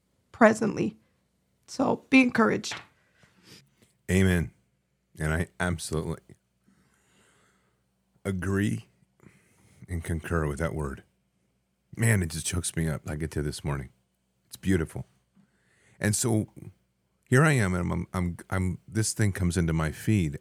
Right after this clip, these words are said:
Speaker 2: randomly. I've never, I don't follow Chris Garcia. This is who it is, Chris Garcia. Looks like a good guy. I don't, I don't follow the account. And it pops up in my feed. Not just pops in my feed on YouTube. It's like pops up on top.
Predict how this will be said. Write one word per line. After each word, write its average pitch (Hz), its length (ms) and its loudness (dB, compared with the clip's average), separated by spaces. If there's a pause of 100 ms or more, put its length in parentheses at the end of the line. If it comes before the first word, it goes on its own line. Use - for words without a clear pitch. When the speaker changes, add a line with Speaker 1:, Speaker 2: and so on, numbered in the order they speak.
Speaker 2:
randomly. 92 640 -2 (320)
I've 92 160 -2
never, 104 340 0 (140)
I 104 60 0
don't 117 180 0
follow 90 460 0
Chris - 320 -4
Garcia. 76 520 -4
This 73 220 -8
is - 120 -8
who 80 120 -2
it 73 100 -4
is, 65 160 -8
Chris - 280 -6
Garcia. 69 520 -6 (480)
Looks - 240 -2
like 95 160 -2
a 90 40 -2
good 76 260 -4
guy. 80 240 -4
I - 20 -4
don't, 87 280 -4
I 85 80 -4
don't 82 180 -4
follow 78 320 -6
the 73 160 -8
account. - 360 -8 (680)
And 87 120 0
it - 120 -4
pops - 340 -2
up 123 100 0
in 120 80 0
my 92 140 0
feed. 82 260 -4
Not 107 240 -2
just - 240 -4
pops - 320 -4
in 117 60 -2
my 107 160 0
feed 95 240 -4
on 92 80 -2
YouTube. 85 400 -6 (180)
It's 92 220 0
like 90 220 -6
pops - 320 -4
up - 200 -6
on 78 200 -2
top. - 560 -6